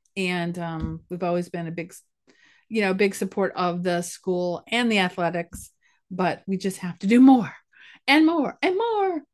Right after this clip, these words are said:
We're always trying to improve. Always.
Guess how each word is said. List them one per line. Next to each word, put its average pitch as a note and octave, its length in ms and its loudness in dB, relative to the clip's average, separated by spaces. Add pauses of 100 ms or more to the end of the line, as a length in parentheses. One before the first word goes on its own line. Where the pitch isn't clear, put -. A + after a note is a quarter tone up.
(120)
We're D#4 80 0
always A#4 180 2
trying C4 180 2
to A3 40 2
improve. F3 420 -2 (920)
Always. F3 1400 -2